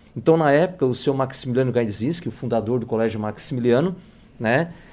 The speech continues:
ele sentiu essa necessidade de que forma,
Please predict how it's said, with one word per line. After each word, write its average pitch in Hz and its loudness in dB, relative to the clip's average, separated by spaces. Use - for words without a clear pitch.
ele 160 8
sentiu 180 6
essa 175 4
necessidade 123 2
de 95 -10
que 196 -6
forma, 165 4